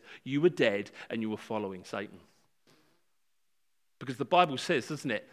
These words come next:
There's not following God and then there's lots of different ways. You can go this way, you can follow this reli-, no, Paul says, and the Bible says there are two paths. God's way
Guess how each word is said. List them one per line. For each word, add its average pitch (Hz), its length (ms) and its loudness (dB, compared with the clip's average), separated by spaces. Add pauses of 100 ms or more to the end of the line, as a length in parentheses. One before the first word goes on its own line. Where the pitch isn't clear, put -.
There's 151 160 -4
not 180 240 2 (1700)
following 143 400 6
God 131 400 4
and 113 120 -2
then 117 160 -2
there's 107 340 -6 (200)
lots 143 320 0
of 135 120 -6
different 135 320 -4
ways. 123 540 2
You 131 80 -10
can 123 140 -10
go 113 240 0
this - 360 -6
way, 131 180 2
you 117 180 -4
can 113 160 -12
follow 117 280 -2
this 123 260 -4
reli-, 127 200 -8 (220)
no, 131 340 2 (960)
Paul 127 180 -6
says, 110 380 -2
and 113 140 -8
the 107 80 -4
Bible 123 320 2
says 104 240 -4
there 107 160 -2
are 104 60 -2
two 113 420 -4
paths. - 840 -10 (2000)
God's 127 320 -2
way 107 340 -2